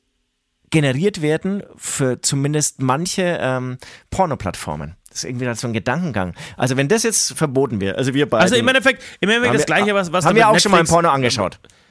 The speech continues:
Speaker 2: Genau, was du mit
Speaker 1: Genau.
Speaker 2: Netflix oder Amazon oder D E hast oder so. Genau, die Inhalte
Speaker 1: Genau.
Speaker 2: wären auf jeden Fall fairer so und es, es, genau, es würde alles ablaufen. Definitiv. Und ich schwör dir, ich schwör dir, es würde genauso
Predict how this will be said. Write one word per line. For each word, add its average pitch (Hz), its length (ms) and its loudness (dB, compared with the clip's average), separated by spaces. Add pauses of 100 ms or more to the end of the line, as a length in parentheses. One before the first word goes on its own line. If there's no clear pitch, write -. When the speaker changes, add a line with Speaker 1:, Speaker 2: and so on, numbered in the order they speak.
(140)
Speaker 2:
Genau, 135 300 0
was 131 340 -2
du 165 60 -4
mit 156 120 2
Speaker 1:
Genau. - 160 6
Speaker 2:
Netflix 165 220 0
oder 143 140 -2
Amazon 127 340 -2
oder 113 180 -4
D 113 260 -4
E 104 40 -4
hast 104 220 -6
oder 78 120 -12
so. - 100 -20 (1040)
Genau, 151 160 2
die 147 140 -4
Inhalte 226 280 4
Speaker 1:
Genau. 190 100 4
Speaker 2:
wären 208 140 2
auf 156 80 -2
jeden 190 140 0
Fall 190 140 2
fairer 196 360 0
so 214 200 -2
und 170 240 -6
es, 151 120 -6
es, 151 260 -4 (180)
genau, 139 200 0
es 113 100 -8
würde 143 160 -2
alles 147 180 -2
ablaufen. 117 340 -6 (280)
Definitiv. 180 440 -2 (200)
Und 165 160 -2
ich - 200 -6
schwör 214 340 -2
dir, 160 320 -4 (300)
ich - 220 -4
schwör 220 360 0
dir, 165 380 -4 (400)
es 131 260 -6
würde 151 240 -2
genauso 170 680 -2